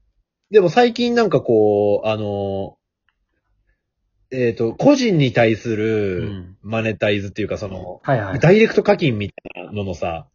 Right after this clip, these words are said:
Speaker 2: うん。
Speaker 1: あの、先駆者じゃん。
Speaker 2: そうだね。
Speaker 1: やっぱ西野さんって。
Speaker 2: うん。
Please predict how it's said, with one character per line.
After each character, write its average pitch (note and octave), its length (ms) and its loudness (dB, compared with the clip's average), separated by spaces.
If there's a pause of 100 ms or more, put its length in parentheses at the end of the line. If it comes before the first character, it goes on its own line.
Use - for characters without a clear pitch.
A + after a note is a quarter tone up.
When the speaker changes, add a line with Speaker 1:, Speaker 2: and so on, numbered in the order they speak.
Speaker 2:
う A#2+ 80 -8
ん。 F2+ 200 -12 (1000)
Speaker 1:
あ G2 100 -10
の、 F#2 120 -10
先 D3 300 4
駆 - 100 -6
者 G#2+ 140 -2
じ D#2+ 80 -8
ゃ G2+ 60 -14
ん。 A2 100 -18 (260)
Speaker 2:
そ B2+ 180 -2
う - 20 -10
だ - 0 -
ね。 F2+ 80 -8
Speaker 1:
や - 60 -6
っ - 40 -12
ぱ - 40 -8
西 G2 180 -10
野 D#2+ 80 -10
さ D2+ 100 -12
ん D#2 60 -14
っ E2 40 -16
て。 - 100 -12
Speaker 2:
う A2 40 -8
ん。 F2+ 260 -12